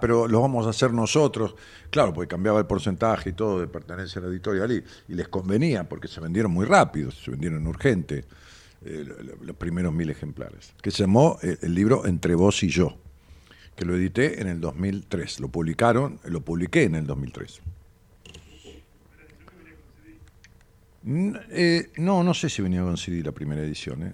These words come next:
Me parece que se la agregamos después, para segunda o tercera, porque fue un éxito. En, en, en la,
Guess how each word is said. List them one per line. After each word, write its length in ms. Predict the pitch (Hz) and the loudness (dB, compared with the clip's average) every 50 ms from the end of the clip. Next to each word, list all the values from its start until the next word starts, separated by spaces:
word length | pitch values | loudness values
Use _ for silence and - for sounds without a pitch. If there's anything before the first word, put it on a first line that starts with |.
| - - | -12 -8
Me 120 | - 104 98 | -6 -4 0
parece 220 | 80 123 - - | 0 0 0 -2
que 60 | 123 - | -4 -4
se 120 | - 101 | -2 -2
la 80 | 95 90 | -2 0
agregamos 380 | 90 92 95 101 101 101 95 | 0 0 0 0 0 0 0
después, 400 | 85 78 - 95 87 78 - - | -2 -2 -2 -2 -2 -2 -4 -8
para 180 | - - 78 78 | -10 -10 -10 -8
segunda 320 | - - 85 95 104 101 | -8 -6 -4 -2 0 0
o 60 | 92 | 0
tercera, 260 | 76 90 82 - 127 104 | -2 -2 -2 0 0 0
porque 160 | 98 90 - | -2 -4 -2
fue 100 | 92 92 | -2 0
un 80 | 104 | 0
éxito. 480 | 113 110 - - 120 - 127 127 127 - - - - - - - - - - - - - - | 0 0 0 -2 -2 0 0 0 0 -2 -8 -20 -20 -20 -20 -20 -20 -20 -20 -20 -20 -16 -10
En, 180 | - 90 85 - | -8 -8 -8 -6
en, 480 | - 90 82 76 - 92 87 78 - | -8 -8 -8 -8 -8 -8 -8 -8 -6
en 120 | 90 85 85 | -6 -6 -6
la, 180 | 85 80 73 | -6 -8 -10